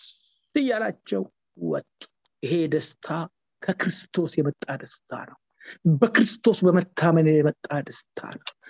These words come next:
መከራን የሚያልፍ፣ ህመምን የሚያልፍ፣ ስቃይን የሚያልፍ፣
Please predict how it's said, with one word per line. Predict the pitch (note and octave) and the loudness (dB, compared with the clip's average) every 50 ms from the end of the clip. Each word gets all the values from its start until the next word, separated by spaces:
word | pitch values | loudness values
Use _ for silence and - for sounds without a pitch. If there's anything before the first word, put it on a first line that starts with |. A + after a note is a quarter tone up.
| - - - - _ _ _ | -20 -20 -20 -20 _ _ _
መከራን | F#3+ A3+ A3 - A3+ C4 B3 A#3 A#3+ A#3+ | 4 4 6 4 4 4 6 6 6 6
የሚያልፍ፣ | A#3+ A#3+ A#3 A#3 A3+ A3+ B3 G#3+ E3+ - - _ _ - - | 6 6 6 6 6 6 4 2 0 -4 -8 _ _ -14 0
ህመምን | - A#3+ C4+ C#4+ C#4+ D4 C#4+ | 2 4 4 6 4 4 4
የሚያልፍ፣ | C#4 C4 B3 B3+ B3 A#3+ A#3+ B3+ A#3+ G#3 F3 - - - - | 2 2 2 2 0 0 0 0 0 -2 -4 -6 -14 -12 -8
ስቃይን | - D4 - C#4+ C#4 C4+ C4 C#4+ | -6 -2 -2 0 0 0 0 0
የሚያልፍ፣ | C#4+ C4+ B3 A#3 A#3 C#4+ C4+ A#3+ G#3 - | 0 2 0 0 0 0 -2 -2 -4 -6